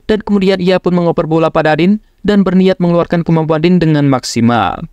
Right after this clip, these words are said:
Setelah itu, mereka berdua pun melakukan satu dua untuk melewati musuh yang ada. Namun saat akan kembali mengoper pada Rin, dengan cepat Chigiri pun mengebloknya. Bahkan ia sempat mengicil Isagi yang nampak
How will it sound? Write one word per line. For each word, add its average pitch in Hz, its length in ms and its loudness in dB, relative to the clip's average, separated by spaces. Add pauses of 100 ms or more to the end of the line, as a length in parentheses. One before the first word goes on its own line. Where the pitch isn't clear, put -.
(340)
Setelah 123 480 -2
itu, 120 240 0
mereka 120 320 0
berdua 120 320 -2
pun 127 160 0
melakukan 123 400 -4
satu 131 400 -2
dua 131 320 0
untuk 131 240 -2
melewati 120 320 0
musuh 123 320 0
yang 107 160 0
ada. 107 400 -2 (240)
Namun 214 320 2
saat - 240 -4
akan 170 240 -2
kembali 156 320 0
mengoper 147 320 0
pada 113 240 -2
Rin, 151 240 0 (320)
dengan 135 240 0
cepat 151 320 -4
Chigiri 131 480 0
pun 135 160 2
mengebloknya. 104 720 0 (160)
Bahkan 139 320 -2
ia 127 160 0
sempat 127 320 -4
mengicil 117 320 0
Isagi 143 480 0
yang 160 160 0
nampak 139 400 0